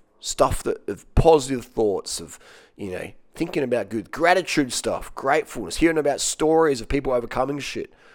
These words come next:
right? That's what you wanna be ins-, listen to, man. Just sat yourself, saturate yourself with that. And get what, get rid of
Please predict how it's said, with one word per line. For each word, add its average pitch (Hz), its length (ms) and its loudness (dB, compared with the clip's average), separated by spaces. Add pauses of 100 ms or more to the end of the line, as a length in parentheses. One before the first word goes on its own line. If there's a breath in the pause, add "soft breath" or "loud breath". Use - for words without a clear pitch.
(140 soft breath)
right? 90 240 -10 (580 soft breath)
That's - 240 0
what 143 80 2
you 131 80 -2
wanna 123 120 -2
be 117 100 0
ins-, 101 160 -6 (120)
listen 113 300 -6
to, 85 160 -10
man. - 140 -12
Just - 160 -6
sat 135 320 0
yourself, 131 340 -2
saturate 147 460 2
yourself 131 320 2
with 127 100 -2
that. 120 260 2 (520 soft breath)
And 131 180 -2
get 170 240 2
what, 127 320 0
get 190 180 6
rid 143 320 4
of 135 300 2